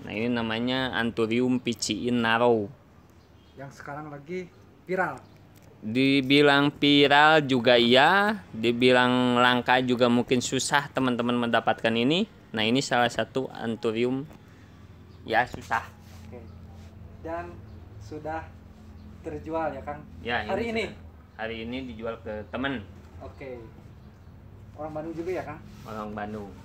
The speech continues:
Speaker 2: Oke, oke. Kang Teno, boleh tahu nggak, Kang, tadi yang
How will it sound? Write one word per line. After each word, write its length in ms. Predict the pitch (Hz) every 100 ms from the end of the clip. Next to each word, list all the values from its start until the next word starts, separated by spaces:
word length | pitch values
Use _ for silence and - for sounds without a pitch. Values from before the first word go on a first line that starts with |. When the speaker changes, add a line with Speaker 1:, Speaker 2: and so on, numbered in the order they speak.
| -
Speaker 2:
Oke, 160 | 131 147
oke. 200 | 139 - - - - - - - - - - - - -
Kang 100 | 214 233
Teno, 260 | 247 - - - - -
boleh 220 | - 202 -
tahu 220 | 262 -
nggak, 60 | -
Kang, 180 | 233 190 -
tadi 400 | 185 185 247 220
yang 160 | 196